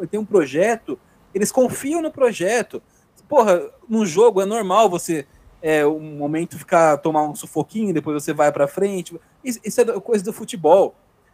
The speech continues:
né? Faz parte do jogo. De, são momen-, são momentos, são nuances do que fazem parte, não só do futebol, de qualquer jogo. Não, não falo nem de esporte, qualquer jogo. Você tá jogando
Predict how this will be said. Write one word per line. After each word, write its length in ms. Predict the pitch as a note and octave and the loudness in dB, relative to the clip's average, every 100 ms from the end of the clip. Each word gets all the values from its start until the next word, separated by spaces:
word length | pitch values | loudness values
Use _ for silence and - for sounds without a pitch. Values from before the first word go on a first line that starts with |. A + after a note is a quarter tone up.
| _ | _
né? 220 | D3+ D#3 | -6 -6
Faz 240 | D#3 F#3 - | 2 2 2
parte 300 | G3 A3 G#3 | 0 -2 -2
do 120 | G#3+ | -6
jogo. 480 | - F3 G#3+ D#3+ C3 | 2 6 6 4 -4
De, 320 | C3+ C3 A#2+ - _ | -8 -10 -12 -18 _
são 160 | - F#3 | -6 -2
momen-, 340 | G3+ G3 F#3 | -2 -4 -6
são 140 | F#3 G3 | -8 -4
momentos, 480 | G3+ F3 G#3+ G#3 | -4 -4 -6 -8
são 100 | F#3+ | -8
nuances 380 | F#3+ F#3+ G#3+ A3 | -4 -2 -2 -6
do 80 | G3 | -14
que 140 | G3 A#3 | -14 -6
fazem 200 | A3+ G#3+ | -6 -4
parte, 200 | A#3+ G#3 | -8 -6
não 160 | B3+ | -8
só 100 | - | -8
do 60 | - | -12
futebol, 360 | _ - A#3 B3 | _ 0 4 4
de 80 | |
qualquer 280 | - G3 C#4 | 4 2 0
jogo. 520 | F3+ C3+ G3+ G#3 B2 - _ _ - | -4 0 2 2 -4 -18 _ _ -18
Não, 200 | - G3 | -14 -8
não 80 | |
falo 120 | F3+ G#3+ | -6 -4
nem 100 | B3+ | -4
de 100 | C4 | -6
esporte, 400 | - - F#3+ F3+ | -6 -2 -2 -2
qualquer 280 | E3+ C#4 | -8 -8
jogo. 240 | A3 F#3+ E3+ | -4 -4 -4
Você 60 | |
tá 60 | F#3 | -4
jogando 420 | E3+ F3+ G3+ F#3+ | -2 2 2 0